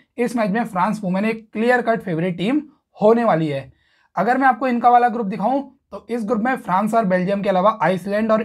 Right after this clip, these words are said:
इटली भी है। फ्रांस अपना पहला मैच इटली के अगेंस्ट जीत चुकी है, जबकि बेल्जियम ने अपना जो पहला मैच है, वो आइसलैंड के अगेंस्ट ड्रॉ किया है।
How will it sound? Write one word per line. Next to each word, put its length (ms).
इटली 300
भी 140
है। 120
फ्रांस 260
अपना 200
पहला 280
मैच 300
इटली 320
के 80
अगेंस्ट 260
जीत 240
चुकी 200
है, 200
जबकि 240
बेल्जियम 380
ने 80
अपना 200
जो 120
पहला 380
मैच 200
है, 60
वो 180
आइसलैंड 360
के 60
अगेंस्ट 320
ड्रॉ 220
किया 460
है। 240